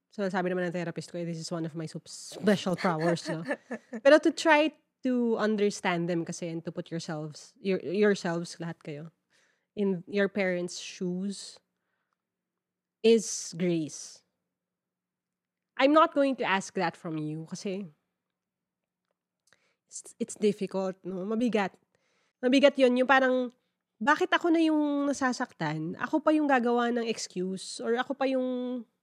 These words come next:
Speaker 1: magpapaliwanag sa sarili ko kung paano nila to nagawa or ba-, bakit nila to nasasabi." Pero,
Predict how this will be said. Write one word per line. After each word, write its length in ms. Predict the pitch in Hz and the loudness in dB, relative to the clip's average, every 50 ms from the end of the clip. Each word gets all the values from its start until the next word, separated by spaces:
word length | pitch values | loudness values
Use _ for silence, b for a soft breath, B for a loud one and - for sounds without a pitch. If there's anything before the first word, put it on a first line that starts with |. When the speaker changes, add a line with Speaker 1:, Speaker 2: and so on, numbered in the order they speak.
| _ _ - | _ _ -4
Speaker 1:
magpapaliwanag 800 | - 240 226 - 247 247 - 247 240 240 233 220 214 214 214 208 | -4 -2 2 4 4 4 6 4 4 4 6 6 4 4 2 0
sa 80 | - 220 | -2 -2
sarili 400 | 196 233 214 214 202 185 180 170 | 0 0 0 0 0 0 -2 -2
ko 160 | - 165 160 | -2 -6 -6
kung 160 | - 214 220 | -6 -6 0
paano 240 | 240 226 226 226 220 | 2 2 4 4 2
nila 240 | 226 226 220 214 202 | 2 2 2 0 0
to 160 | - 220 208 | -2 -2 -2
nagawa 440 | 202 175 165 180 170 175 180 165 - | -2 -2 0 0 0 0 -2 -2 -4
or 80 | - 185 | -4 -4
ba-, 240 | 180 196 190 180 - | -2 -2 -2 -2 -4
bakit 280 | - 196 196 - 214 180 | -6 -6 -6 -6 -4 -4
nila 160 | - 185 185 | -2 -4 -2
to 80 | 175 185 | -4 -4
nasasabi." 560 | 180 185 - - 185 - 151 139 160 156 165 | -6 -6 -6 -8 -8 -8 -8 -8 -8 -8 -6
Pero, 440 | - 254 277 311 262 233 214 214 220 | -2 2 2 4 4 4 2 0 -2